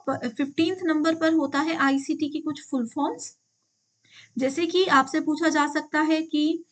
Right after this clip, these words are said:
सीपीयू की फुल फॉर्म बता दीजिए। ये तो बिल्कुल बेसिक मैंने बता दिया समझाने के लिए, लेकिन ऐसे ही फुल फॉर्म्स आ सकती है। सिक्सटीन्थ most important topic आपको बताती हूँ people development and environment unit का।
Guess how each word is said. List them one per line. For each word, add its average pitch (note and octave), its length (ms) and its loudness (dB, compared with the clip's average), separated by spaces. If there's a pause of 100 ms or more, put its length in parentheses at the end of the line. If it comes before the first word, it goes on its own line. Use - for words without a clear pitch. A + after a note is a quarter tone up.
(240)
सीपीयू D#4 440 2
की E4+ 120 0
फुल D#4+ 200 0
फॉर्म C#4+ 240 2
बता C#4 260 0
दीजिए। B3+ 320 0
ये C4+ 120 0
तो C#4 80 -4
बिल्कुल C4+ 260 -2
बेसिक C4 400 -2
मैंने D4 200 2
बता C#4 240 -2
दिया C4 140 -2
समझाने C4+ 560 0
के C4+ 100 -2
लिए, C4+ 220 0
लेकिन F4+ 260 -4
ऐसे D#4+ 240 0
ही F4+ 60 2
फुल E4 180 0
फॉर्म्स A#3+ 300 0
आ G#3+ 100 0
सकती G#3+ 460 -8
है। C4+ 60 -8 (1300)
सिक्सटीन्थ G4 960 -6
most D#4+ 360 2
important D#4+ 540 2
topic D4+ 440 0
आपको D4+ 520 2
बताती C4 420 0
हूँ D4+ 200 0
people C4 340 2
development B3 540 -2
and C4+ 180 -4 (100)
environment G#3+ 460 0
unit B3+ 280 0
का। E4 220 -4